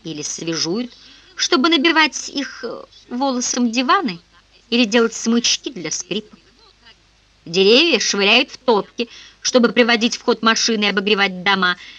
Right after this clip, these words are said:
или же из них вырезают кости дубовой листвы с желудями и орешками, или трубки, и все это потом зарастает темными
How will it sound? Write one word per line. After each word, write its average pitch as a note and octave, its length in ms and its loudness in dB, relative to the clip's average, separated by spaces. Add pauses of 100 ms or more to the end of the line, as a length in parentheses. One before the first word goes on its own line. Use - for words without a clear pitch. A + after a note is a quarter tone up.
(160)
или A4 180 2
же F#4+ 100 4
из E4+ 120 2
них E4+ 260 -2
вырезают C4 540 0
кости - 360 -2
дубовой G#3+ 400 -2
листвы C#4+ 640 -2
с G#3+ 40 -4
желудями F3 720 -2
и - 20 -6
орешками, E3 680 -4
или A#4 380 -6
трубки, E3+ 560 -8 (280)
и E3+ 60 -12
все F#3 160 -2
это F3+ 120 -6
потом F3 300 -6
зарастает E3 560 -4
темными D#3 440 -8